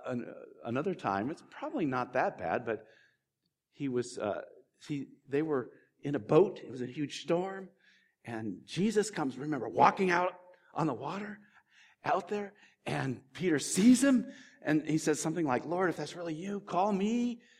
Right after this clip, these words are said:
to come walk on the water with you." And he goes out and takes a few steps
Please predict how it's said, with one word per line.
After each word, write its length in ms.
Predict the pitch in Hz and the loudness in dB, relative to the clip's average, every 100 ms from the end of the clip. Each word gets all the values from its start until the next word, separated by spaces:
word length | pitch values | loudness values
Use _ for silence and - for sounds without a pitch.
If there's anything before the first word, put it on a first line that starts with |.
| _ | _
to 80 | - | -10
come 180 | 185 175 | -6 -4
walk 320 | 160 202 214 | 0 0 0
on 100 | 214 | -2
the 80 | 185 | 0
water 340 | 151 143 233 | 2 2 2
with 240 | 226 214 202 | 2 -2 -2
you." 440 | 190 240 269 269 - - - - - _ | -6 -4 -4 -6 -10 -20 -20 -20 -20 _
And 140 | 147 151 | -2 0
he 60 | |
goes 280 | 143 170 165 | 2 0 0
out 360 | 160 190 196 - | -2 -2 -4 -6
and 80 | |
takes 180 | 185 - | -8 -6
a 60 | 160 | -6
few 180 | 185 175 | -4 -4
steps 720 | - 165 196 196 - - | -4 -6 -6 -6 -10 -14